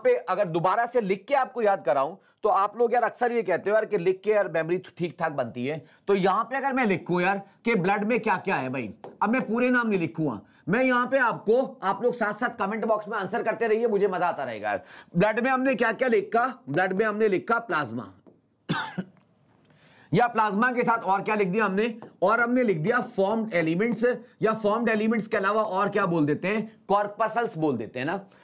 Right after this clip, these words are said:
प्लाज्मा में क्या क्या बताया भाई? प्लाज्मा में एक तो वाटर है,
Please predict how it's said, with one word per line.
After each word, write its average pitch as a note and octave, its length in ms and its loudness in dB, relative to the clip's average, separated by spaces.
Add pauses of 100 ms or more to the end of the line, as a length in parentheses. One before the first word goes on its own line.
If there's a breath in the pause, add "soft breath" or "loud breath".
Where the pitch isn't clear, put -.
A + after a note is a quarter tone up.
(220 soft breath)
प्लाज्मा A3 440 2
में C#4+ 160 0
क्या A#3+ 140 2
क्या B3 160 0
बताया F#3 320 2
भाई? E3+ 180 2 (320 loud breath)
प्लाज्मा G#3 480 2
में B3+ 100 2
एक G#3+ 240 0
तो A3+ 100 2
वाटर D#3+ 380 0
है, G#2+ 160 -12